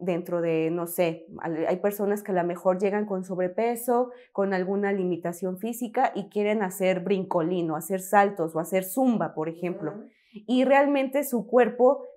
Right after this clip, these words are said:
Speaker 1: para esa actividad que ellos determinan no está al cien por ciento diseñado. Por eso es importante, pues, darle como el seguimiento con los especialistas, en este caso acudir con un bariatra, para que puedan, eh,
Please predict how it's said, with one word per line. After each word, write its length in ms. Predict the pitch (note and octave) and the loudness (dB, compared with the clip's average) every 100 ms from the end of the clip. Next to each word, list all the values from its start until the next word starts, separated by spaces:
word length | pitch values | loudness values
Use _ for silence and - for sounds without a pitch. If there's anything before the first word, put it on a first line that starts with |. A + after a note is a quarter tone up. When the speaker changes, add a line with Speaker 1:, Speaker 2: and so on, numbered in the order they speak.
| _ | _
Speaker 1:
para 220 | G3+ F#3 | 4 4
esa 160 | A3 D#4 | 4 2
actividad 560 | D4+ C4+ A3+ G#3 G#3 G3+ | 0 0 2 4 2 2
que 100 | G#3 | 0
ellos 200 | G#3+ F#3 | 0 0
determinan 680 | F3+ F3 F3 F3+ F#3+ G#3+ G#3+ | -2 -2 -2 -2 -2 -2 -2
no 200 | A3+ A3+ | -2 -2
está 500 | A3 - - G#3 A3 - | -6 -6 -2 0 0 -2
al 160 | - F3 | -4 -4
cien 240 | - G3+ | -4 -4
por 120 | G3 | -4
ciento 280 | G3 F#3+ F#3+ | -4 -6 -4
diseñado. 540 | F3+ F3+ G3 A#3 A3 F3+ | -6 -6 -4 -2 0 4
Por 140 | B3+ | 4
eso 120 | C#4 | 4
es 140 | D#4 C#4+ | 2 0
importante, 600 | B3+ G3 G3 F#3+ G3 A#3 | 0 -2 -2 -4 -4 -2
pues, 200 | C4 A3 | 0 2
darle 260 | G#3+ A#3+ | 2 2
como 180 | B3 G#3+ | 2 0
el 100 | G3 | 0
seguimiento 540 | G3+ F3+ G3+ A#3 C4+ | -2 -2 0 0 -2
con 160 | - A3 | -2 -2
los 140 | F#3+ | -2
especialistas, 880 | F3+ - E3+ E3 E3 F#3 F#3 G3 C4 - _ _ | -6 -10 -8 -4 -4 -4 -6 -6 -6 -14 _ _
en 180 | F#3 F#3 | -2 -2
este 180 | F#3 F#3+ | -2 -2
caso 240 | F3+ F3+ | -2 -2
acudir 360 | F3+ F3+ E3+ E3+ | -4 -2 -2 -2
con 180 | F3+ F3+ | -4 -2
un 100 | F3+ | 0
bariatra, 560 | E3 F3+ F3+ E3+ A3 | 2 2 0 -4 -2
para 260 | G#3 G3 F#3+ | 2 4 4
que 100 | G#3+ | 0
puedan, 500 | G#3 A#3 B3+ C4+ A#3 | 2 4 6 4 2
eh, 200 | F#3+ F#3 | 0 0